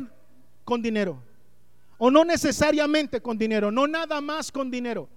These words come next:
Si cuando tú escuchas la palabra próspero, lo único en lo que puedes pensar es dinero, es porque tienes una visión muy barata.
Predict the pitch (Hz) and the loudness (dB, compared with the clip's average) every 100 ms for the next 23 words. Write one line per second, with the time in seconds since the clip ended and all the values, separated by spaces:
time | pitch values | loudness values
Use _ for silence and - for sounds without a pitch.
0 | - - - - 302 285 277 277 - 311 | -20 -20 -20 -6 -4 -2 0 0 0 -4
1 | - 320 320 285 269 247 254 277 294 285 | -2 -2 -2 -4 -4 -4 -4 -2 -2 -2
2 | - 294 285 - 226 220 196 - 254 285 | 4 6 4 0 0 0 -4 -6 4 6
3 | 320 320 285 269 269 262 - 294 302 - | 6 0 -4 -6 -4 -6 -4 -4 -4 -6
4 | 254 269 285 262 254 254 285 320 359 359 | -6 -4 -4 -4 -2 2 4 6 4 0
5 | - 254 - 277 262 262 269 269 262 247 | -4 -6 -6 -8 -6 -6 -6 -6 -6 -6
6 | 262 254 269 262 254 262 262 208 160 | -4 0 2 4 4 2 2 -2 -4